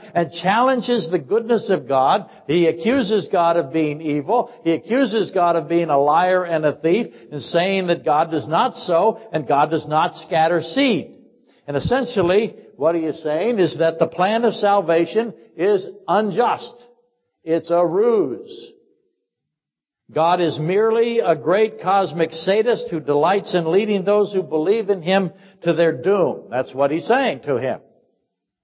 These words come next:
And I hope you recognize that. I'll make this case as I go along. It's exactly the same accusation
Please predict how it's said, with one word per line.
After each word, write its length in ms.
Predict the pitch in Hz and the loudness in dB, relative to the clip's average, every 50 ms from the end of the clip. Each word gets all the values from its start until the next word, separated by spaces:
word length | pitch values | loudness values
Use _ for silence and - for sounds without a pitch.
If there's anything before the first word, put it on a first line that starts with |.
| _ _ _ _ | _ _ _ _
And 80 | 95 | -8
I 80 | 107 107 | -6 0
hope 200 | 127 160 180 175 | 0 0 0 2
you 100 | 185 185 | 0 0
recognize 720 | 185 214 240 233 233 214 196 160 156 156 143 135 123 117 - - | 2 2 2 2 0 0 -2 0 0 2 2 2 2 0 0 0
that. 200 | 120 104 98 104 | 0 2 2 2
I'll 120 | 107 110 | 2 2
make 300 | 120 127 135 135 - - | 2 0 -2 -2 -4 -8
this 140 | - 123 - | -14 -14 -6
case 340 | - 143 143 147 143 - 147 | -2 0 0 0 0 -2 -6
as 140 | 127 - | -4 -2
I 100 | 143 135 | -2 0
go 200 | 127 135 139 139 | 0 2 2 2
along. 380 | 147 170 196 208 180 139 127 131 | 2 2 2 2 2 2 2 0
It's 180 | 131 120 - 139 | -4 -4 -2 -4
exactly 760 | 135 110 104 107 107 147 170 185 214 208 - 220 226 226 220 | -4 -4 -6 -6 -2 -2 0 0 -2 -4 -2 0 0 0 0
the 140 | 175 170 - | 0 -4 -4
same 340 | - - 165 165 160 151 | -2 -4 -4 -2 -2 -2
accusation 880 | 151 147 147 139 - 147 139 131 131 175 214 214 - - 220 220 220 - | -2 -2 -2 -2 -4 -8 -10 -4 -2 0 2 2 0 0 -4 -4 -4 -6